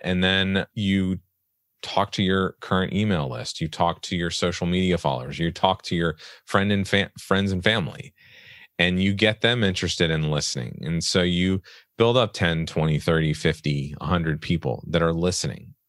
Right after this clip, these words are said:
So maybe you get five, six, seven, eight episodes released to this tiny audience, the smaller audience. And then you ask that audience to help you with a bigger launch.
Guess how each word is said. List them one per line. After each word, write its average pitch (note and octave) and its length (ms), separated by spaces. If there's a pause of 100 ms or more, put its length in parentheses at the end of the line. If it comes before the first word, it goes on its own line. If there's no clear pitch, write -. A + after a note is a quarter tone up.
(800)
So - 160
maybe A#2+ 260
you A2+ 120
get G#2 300
five, E2+ 340
six, - 320
seven, D#2+ 600
eight F2+ 320 (260)
episodes F#2 640
released E2+ 460
to F2 100
this D2 220
tiny E2+ 560
audience, D2+ 720
the D2+ 80
smaller E2+ 580
audience. D2+ 560 (540)
And G#2 160
then B2+ 140
you A#2 400
ask A#2+ 420
that G#2+ 300
audience F2 480
to F2+ 120
help G#2 300
you F2+ 120
with E2+ 140
a D#2+ 120
bigger D#2+ 340
launch. - 720